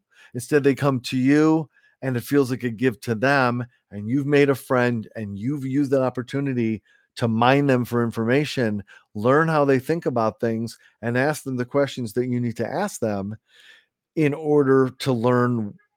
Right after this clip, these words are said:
where the things are in the information spectrum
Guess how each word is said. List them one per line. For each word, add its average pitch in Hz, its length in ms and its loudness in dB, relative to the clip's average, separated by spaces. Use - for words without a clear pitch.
where 143 580 8
the 135 100 2
things 139 360 -2
are 127 580 4
in 131 260 -2
the 127 120 -2
information 127 600 -2
spectrum 113 680 -4